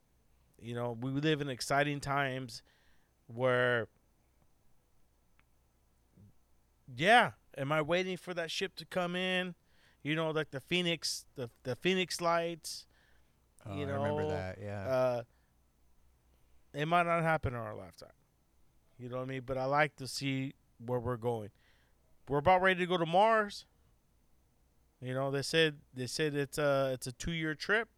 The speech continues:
Speaker 1: The way the Earth the Earth, uh, rotates and how Mars is rotating, it could be a two-year trip.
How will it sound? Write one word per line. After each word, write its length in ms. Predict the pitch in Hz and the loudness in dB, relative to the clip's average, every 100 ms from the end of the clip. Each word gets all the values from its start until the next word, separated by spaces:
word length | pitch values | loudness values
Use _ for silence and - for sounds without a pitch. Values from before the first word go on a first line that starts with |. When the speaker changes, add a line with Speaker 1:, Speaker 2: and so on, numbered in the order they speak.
| _ - _ _ _ - _ _ _ _ _ _ | _ -20 _ _ _ -20 _ _ _ _ _ _
Speaker 1:
The 100 | - | -6
way 300 | 127 143 143 | 2 4 4
the 160 | 143 131 | 4 2
Earth 240 | 131 143 - _ - | 2 2 0 _ -10
the 160 | 123 | -8
Earth, 420 | - 143 143 139 | -2 0 0 -2
uh, 260 | 135 131 127 | -4 -4 -4
rotates 800 | 123 143 143 147 143 143 143 135 | -2 -2 -2 -2 0 0 -2 -4
and 200 | 139 127 120 | -8 -10 -12
how 140 | 120 123 | -8 -8
Mars 400 | 123 135 139 131 | -4 -4 -4 -6
is 120 | 127 | -8
rotating, 680 | 127 143 139 147 143 139 131 _ _ _ _ - _ | -6 -6 -4 -2 0 -2 -4 _ _ _ _ -20 _
it 100 | 123 | -10
could 120 | 120 135 | -8 -4
be 120 | 139 | -4
a 40 | |
two-year 400 | 127 143 139 143 | -4 -4 -2 -4
trip. 340 | 131 165 156 | -2 -2 -2